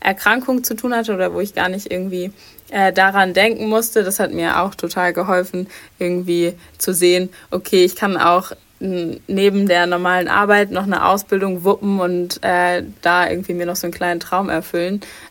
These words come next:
Ähm, genau, das, ähm, ja, hab ich gemacht und, äh, dann halt eben viel den Austausch, äh, gesucht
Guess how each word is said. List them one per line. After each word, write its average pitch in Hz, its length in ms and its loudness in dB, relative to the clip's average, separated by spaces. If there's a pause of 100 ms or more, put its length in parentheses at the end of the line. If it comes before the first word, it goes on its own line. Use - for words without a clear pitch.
Ähm, 185 560 0 (640)
genau, 180 240 2
das, 190 280 -2 (380)
ähm, 185 540 -2 (540)
ja, 196 260 2 (340)
hab 196 280 0 (100)
ich 214 300 2
gemacht 214 600 2
und, 233 580 2
äh, 202 340 4 (120)
dann 214 320 2
halt 190 260 2
eben 185 540 -2
viel 196 320 0
den 180 180 -2
Austausch, 175 760 -2 (380)
äh, 180 380 -2
gesucht 226 800 -2